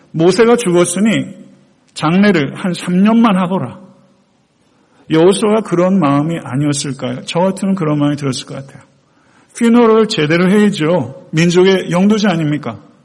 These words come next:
몇 달씩 퓨너럴 해야죠. 그런데 하나님께서는 그렇게 하지 않으시고 모세가 죽었으니 일어나 건너가라.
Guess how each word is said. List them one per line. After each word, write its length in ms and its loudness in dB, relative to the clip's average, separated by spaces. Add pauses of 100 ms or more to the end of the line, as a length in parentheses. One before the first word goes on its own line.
(880)
몇 200 0
달씩 340 -2
퓨너럴 400 0
해야죠. 320 -2 (1700)
그런데 220 -6
하나님께서는 560 -6
그렇게 260 -8
하지 180 -4
않으시고 580 -8 (840)
모세가 420 -2
죽었으니 680 -2 (460)
일어나 640 -2 (480)
건너가라. 800 0